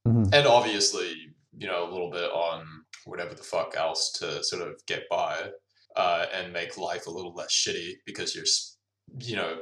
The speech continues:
Speaker 2: <laughs> you just have to, like, cope with the stress. It's all gone. <laughs> And that's not even a
Speaker 1: Yeah.
Speaker 2: unique story. Like, I fucking know so many people that are, like, in mid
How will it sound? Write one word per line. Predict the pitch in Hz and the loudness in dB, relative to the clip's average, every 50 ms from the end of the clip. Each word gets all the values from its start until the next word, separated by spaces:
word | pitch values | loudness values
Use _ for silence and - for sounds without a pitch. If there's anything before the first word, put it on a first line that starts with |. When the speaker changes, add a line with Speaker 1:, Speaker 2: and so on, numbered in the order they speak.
| - - | -12 -16
Speaker 2:
<laughs> | - - - - | -18 -20 -14 -10
you | 131 120 117 127 127 127 | -6 -2 0 2 2 2
just | 127 - - 165 139 - | 4 4 4 6 6 4
have | - 98 95 - | 4 2 -2 -2
to, | 107 101 | -6 -6
like, | 85 76 - - - | -6 -8 -8 -8 -6
cope | - 101 95 95 - | -4 -4 -4 -4 -6
with | 90 - | -10 -12
the | - - | -6 -4
stress. | - - - 101 92 78 - - - - - - - - - - | -2 -2 -2 -2 -2 -2 -2 -4 -6 -6 -10 -20 -20 -10 -2 0
It's | 110 - | 2 6
all | 165 156 - - | 8 8 8 6
gone. | - 104 131 131 - - - - _ _ _ - | 6 4 4 4 2 -2 -8 -16 _ _ _ 2
<laughs> | - - - - - 156 - - - - 123 120 - - - - - - - | 4 4 4 6 6 4 4 4 2 0 -2 -4 -4 -8 -10 -10 -6 0 4
And | 165 147 151 | 6 8 8
that's | 170 170 - | 8 8 8
not | 196 156 156 | 8 8 8
even | 151 147 139 | 8 6 6
a | 131 | 6
Speaker 1:
Yeah. | 123 117 120 113 107 | 8 10 10 10 10
Speaker 2:
unique | 107 107 - | 6 4 4
story. | - - - - 139 139 - - - - | 4 4 4 4 2 0 0 -2 -6 -4
Like, | - 101 98 - | -2 -2 0 0
I | 123 135 | 0 -2
fucking | 131 - 160 147 - 151 135 | 0 -2 -2 -2 -2 -2 -2
know | 123 117 110 | 0 0 0
so | - - 131 127 | 0 2 0 0
many | 120 113 104 98 | 0 -2 -4 -6
people | - 117 110 - 87 85 | -6 -6 -4 -2 -4 -4
that | 90 90 | -2 -2
are, | 92 90 87 87 85 87 85 - _ - | -2 0 0 0 0 0 -2 -4 _ -4
like, | 95 87 87 - - _ _ _ _ _ - | -2 -2 -4 -6 -12 _ _ _ _ _ -4
in | - 107 101 98 92 90 85 - | -4 -4 -4 -4 -8 -10 -12 -12
mid | 113 104 101 104 107 104 101 - | -10 -4 2 4 4 4 4 0